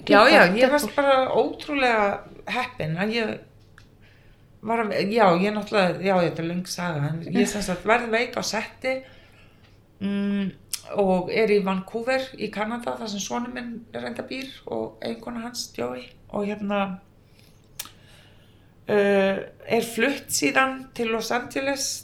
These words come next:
Speaker 1: Það er sérfræðingur sem fannst, sem er sérfræðingur í akkúrat þessu krabbameini og eitthvað svona, á Cedars, eh, s-, í, hérna, Los Angeles og var flutt þangað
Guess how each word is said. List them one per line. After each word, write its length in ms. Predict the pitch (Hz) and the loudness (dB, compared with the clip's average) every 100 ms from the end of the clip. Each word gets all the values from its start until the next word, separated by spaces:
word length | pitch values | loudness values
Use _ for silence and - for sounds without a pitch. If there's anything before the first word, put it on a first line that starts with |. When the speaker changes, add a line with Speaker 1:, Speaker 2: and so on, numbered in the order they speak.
| - - | -16 -14
Speaker 1:
Það 220 | 196 214 | -6 -4
er 100 | 208 | -2
sérfræðingur 640 | 254 262 - 269 269 262 | -2 -2 0 0 0 -4
sem 160 | 262 233 | -6 -6
fannst, 580 | 262 262 - - - - - - | -6 -4 -6 -8 -16 -20 -20 -14
sem 220 | - 214 | -10 -6
er 100 | 214 | -2
sérfræðingur 560 | - 117 - 226 220 - | -2 -2 -6 -8 -4 -4
í 60 | |
akkúrat 300 | - - 107 - | -4 -10 -12 -8
þessu 240 | 107 - | -8 -8
krabbameini 540 | - 104 107 107 104 107 | -10 -12 -8 -8 -4 -4
og 100 | 107 | -6
eitthvað 180 | - 104 | -10 -12
svona, 160 | 107 - - - - - - - - - - | -12 -12 -18 -20 -20 -20 -20 -18 -18 -16 -6
á 60 | 208 | -4
Cedars, 680 | 202 - 233 - 269 262 - - - - | -2 -2 -4 -2 -2 0 -2 -4 -6 -14
eh, 400 | - 220 208 220 | -10 -4 -4 -4
s-, 260 | - - - | -6 -12 -12
í, 580 | 202 196 214 214 214 202 | -14 -12 -8 -6 -6 -8
hérna, 220 | 220 208 214 | -10 -8 -6
Los 180 | 208 | -6
Angeles 480 | 233 220 233 233 - - - - - - - - | -8 -10 -12 -12 -14 -16 -20 -20 -20 -20 -20 -8
og 100 | 208 | -6
var 80 | |
flutt 300 | 214 226 233 - | -4 -4 -6 -6
þangað 540 | 214 196 220 233 | -6 -4 0 0